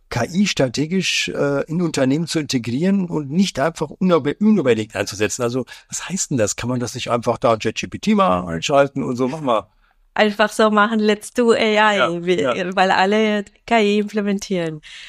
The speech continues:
Speaker 2: Nee, also Spaß beiseite.
Speaker 1: Ja.
Speaker 2: Ähm, also ma-, man kann natürlich K I implementieren, wenn man möchte, aber es ist besser, man hat eine Navigationskarte dafür, ne? Also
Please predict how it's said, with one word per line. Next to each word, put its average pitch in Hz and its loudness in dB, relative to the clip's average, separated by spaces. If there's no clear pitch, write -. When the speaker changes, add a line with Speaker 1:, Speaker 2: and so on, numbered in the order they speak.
Speaker 2:
Nee, 175 2
also 170 2
Spaß 196 -2
beiseite. 214 0
Speaker 1:
Ja. 247 -10
Speaker 2:
Ähm, 196 -2
also 190 0
ma-, 185 0
man 170 -2
kann 196 0
natürlich 170 -2
K 190 -2
I 170 2
implementieren, 170 -4
wenn 175 -2
man 160 -2
möchte, 151 -4
aber 196 4
es - -4
ist 160 -18
besser, 196 2
man 208 0
hat 196 -4
eine 214 4
Navigationskarte 190 2
dafür, 151 -4
ne? 233 -10
Also 185 0